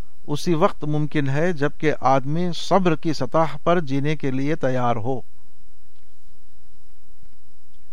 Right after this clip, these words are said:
روزے کا مہینہ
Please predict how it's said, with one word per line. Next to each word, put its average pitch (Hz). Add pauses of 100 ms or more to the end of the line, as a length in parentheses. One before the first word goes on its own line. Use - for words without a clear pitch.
(2000)
روزے 156
کا 175
مہینہ 156